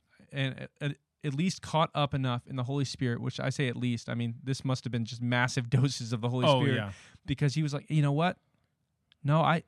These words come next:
Speaker 1: God wants us to stay. Hey, guys, we need to stay. We're gonna stay in this cell. We gotta wait. This jailer's gonna wake up. We, we got something to do." And what happened? Well, the
Speaker 2: Yeah.
Speaker 1: jailer
Speaker 2: <laughs> Yeah.
Speaker 1: falls on his knees and said, "Hey, what, what do I need to do to be saved?"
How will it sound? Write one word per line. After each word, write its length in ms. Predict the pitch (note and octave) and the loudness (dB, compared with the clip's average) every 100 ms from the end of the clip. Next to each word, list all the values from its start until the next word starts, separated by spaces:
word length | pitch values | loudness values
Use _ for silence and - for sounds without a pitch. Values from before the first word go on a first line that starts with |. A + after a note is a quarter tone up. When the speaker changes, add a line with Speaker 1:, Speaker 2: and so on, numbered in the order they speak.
| _ _ - | _ _ -2
Speaker 1:
God 220 | C#3 E3 | 2 2
wants 260 | G3 F#3 F3 | 2 0 0
us 160 | - - | -2 -2
to 80 | |
stay. 360 | B2 - C#3+ D3+ | -6 -2 0 0
Hey, 140 | C3+ D3+ | 2 4
guys, 300 | E3+ D#3 B2+ | 6 4 6
we 160 | B2+ | 6
need 160 | F3+ G3+ | 6 6
to 80 | C#3+ | 4
stay. 220 | - - | 0 -4
We're 140 | C#3+ D#3+ | 4 6
gonna 160 | A#3 | 6
stay 400 | F#3 - C#3+ C#3 | 4 2 2 2
in 160 | C3 B2+ | 2 0
this 160 | B2 - | 0 -2
cell. 260 | F3+ D#3 | 0 2
We 80 | C3+ | 4
gotta 140 | E3 | 4
wait. 180 | D3+ D3+ | 4 2
This 160 | C#3 - | 0 0
jailer's 340 | D3 F3+ C3+ | 2 4 2
gonna 180 | C3+ B2 | 2 2
wake 240 | A#2 A2+ | 2 2
up. 180 | A#2 - | -2 0
We, 160 | C3 C#3 | 0 0
we 120 | C#3 | 0
got 160 | C#3+ - | -2 -2
something 200 | D#3 C#3 | -2 0
to 60 | |
do." 120 | D#3 C#3 - - | 0 -2 -6 -8
And 180 | D3 C3+ | -2 0
what 120 | D3 | 2
happened? 360 | D#3+ G3+ C3 B2 | 2 0 -2 -4
Well, 160 | C3 C3 | 0 0
the 140 | C3 | 2
Speaker 2:
Yeah. 120 | B2+ | 2
Speaker 1:
jailer 460 | C#3 F#3+ E3+ C3 D3+ - | 4 4 4 4 0 -4
Speaker 2:
<laughs> 60 | |
Yeah. 300 | A#2+ - - G2 | -10 -10 -12 2
Speaker 1:
falls 360 | F#3+ A3 A3+ A#3+ | 6 8 8 8
on 160 | A3+ | 8
his 160 | A3 F#3 | 8 10
knees 360 | B3+ A#3+ G3+ E3+ | 10 10 10 6
and 80 | |
said, 100 | E3+ E3+ | 4 6
"Hey, 120 | F3 | 6
what, 180 | D#3+ E3 | 6 4
what 160 | C#3+ C#3+ | 4 4
do 80 | D3+ | 4
I 80 | |
need 200 | D3+ C#3+ B2 | 4 2 0
to 40 | |
do 160 | B2 A#2+ | -2 0
to 60 | |
be 140 | B2 A#2 | 0 -2
saved?" 380 | - A#2 A#2 | -2 -4 -6